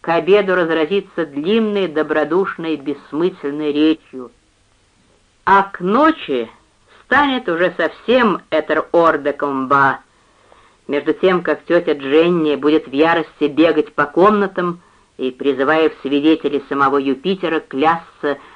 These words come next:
что покуда у нее хватит сил — она ни за что не позволит превращать свой дом в трактир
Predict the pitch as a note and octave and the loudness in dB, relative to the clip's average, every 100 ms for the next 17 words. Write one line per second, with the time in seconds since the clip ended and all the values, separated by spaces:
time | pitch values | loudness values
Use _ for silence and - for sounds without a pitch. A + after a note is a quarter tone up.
0 | - - - C3+ C3+ D3 C#3+ F3 G#3 F3+ | -20 -18 -10 -6 -2 -2 0 2 4 6
1 | F#3 F3 F3+ E3+ E3 F3 F3+ D#3+ - - | 4 4 4 4 2 2 0 -6 -10 0
2 | F3 A#3 B3 A#3 - _ - _ - C3+ | 4 4 4 -2 -8 _ -20 _ -6 -2
3 | D#3 F3+ F#3+ G3+ G3 - G3+ A3 A3 G#3+ | 2 4 4 4 0 0 4 6 4 4
4 | G3 E3+ D#3 G#3 G#3+ G#3 - F3 F#3 F#3 | 2 2 6 6 8 4 2 2 4 2
5 | F#3 - G3+ F#3+ - D#3+ F#3+ F3 G3 F#3+ | 0 0 2 0 -2 2 4 4 4 2
6 | - D#3 F3 - - G#3+ C4 A#3+ | -2 -2 -2 -6 -2 2 2 0